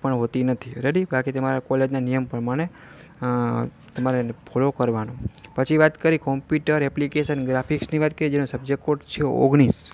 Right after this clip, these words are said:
લાસ્ટમાં, બરાબર? તો આ સબ્જેક્ટની જી ટી યુ નથી હોતી. તમારે લેબમાં જે કોમ્પ્યુટર છે એમાં લેબમાં તમારે જે પણ તમારા ટીચર વર્ક કરવા આપે એ તમારે કરવાનું હોય છે. અને આને લીધે આપણી એક સ્કિલ પણ ઇમ્પ્રૂવ થાય છે કોમ્પ્યુટર. ઘણા છોકરાઓને એવું બનતું હોય કે કોમ્પ્યુટર ના યુઝ કર્યું હોય, દસમામાં કદાચ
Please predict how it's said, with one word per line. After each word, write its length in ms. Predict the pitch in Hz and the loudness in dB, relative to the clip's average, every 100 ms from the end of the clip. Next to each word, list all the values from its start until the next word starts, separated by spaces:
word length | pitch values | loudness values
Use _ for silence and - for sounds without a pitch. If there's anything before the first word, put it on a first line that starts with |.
| 127 | 2
લાસ્ટમાં, 480 | 123 123 - 113 | 4 4 2 0
બરાબર? 320 | 120 139 151 147 - - - - - | 4 4 4 0 -10 -18 -18 -20 -2
તો 60 | 131 | 4
આ 120 | 127 | 4
સબ્જેક્ટની 680 | 131 147 147 151 - 156 147 | 2 -4 -4 -6 -2 0 0
જી 160 | 135 135 | -2 -4
ટી 140 | 151 | -2
યુ 60 | 147 | -2
નથી 240 | 151 147 | -2 -2
હોતી. 440 | 127 123 143 156 - - - | -4 -2 -2 -4 -6 -20 -10
તમારે 220 | 131 135 | -2 0
લેબમાં 480 | 127 123 139 143 127 | 2 2 2 2 0
જે 120 | 120 | 0
કોમ્પ્યુટર 440 | 123 131 131 143 143 | 0 0 0 0 0
છે 240 | 135 143 | 2 0
એમાં 180 | 131 131 | 2 0
લેબમાં 340 | 123 131 143 | 0 0 -2
તમારે 380 | 131 135 135 135 | -2 -2 0 -2
જે 200 | 123 135 | -2 -2
પણ 220 | 131 151 | -2 -4
તમારા 300 | 143 135 135 | -4 -2 -2
ટીચર 300 | 127 135 143 | -2 -2 -2
વર્ક 200 | 131 127 | 0 -2
કરવા 340 | - 135 135 139 | -2 -2 0 -2
આપે 240 | - 127 | 0 -2
એ 20 | |
તમારે 340 | 127 127 135 131 | -2 -2 -2 -4
કરવાનું 460 | - 120 120 123 | -4 0 0 2
હોય 120 | 127 135 | 0 0
છે. 220 | 139 131 - - - | -2 -6 -8 -20 -12
અને 120 | 127 120 | -4 0
આને 140 | 135 | 2
લીધે 220 | 151 151 | 2 2
આપણી 200 | 143 147 | 2 0
એક 100 | 143 | -4
સ્કિલ 340 | - - 151 143 | -6 0 2 2
પણ 300 | 147 143 131 | 2 2 0
ઇમ્પ્રૂવ 320 | 127 131 135 | -2 -2 -2
થાય 200 | 123 127 | -2 -2
છે 260 | 127 143 131 - - | -2 -4 -6 -10 -6
કોમ્પ્યુટર. 480 | 127 127 131 120 113 | -4 -4 -4 -4 -6
ઘણા 180 | 123 127 | -6 -4
છોકરાઓને 460 | 131 135 131 135 135 | -4 -6 -4 -4 -2
એવું 160 | 135 | 0
બનતું 320 | 135 131 127 | 0 -2 -4
હોય 140 | 123 147 | -4 -6
કે 380 | - - - 127 | -8 -20 -14 -4
કોમ્પ્યુટર 560 | 127 127 135 135 127 | -2 -2 -2 -2 -2
ના 180 | 123 131 | 2 2
યુઝ 280 | 131 127 - | 2 0 -4
કર્યું 340 | 123 123 123 | -4 -2 0
હોય, 100 | 123 | 0
દસમામાં 560 | 120 123 - 131 123 123 | 0 -2 -2 -2 -2 -2
કદાચ 400 | 127 123 120 - | -2 -2 -2 -4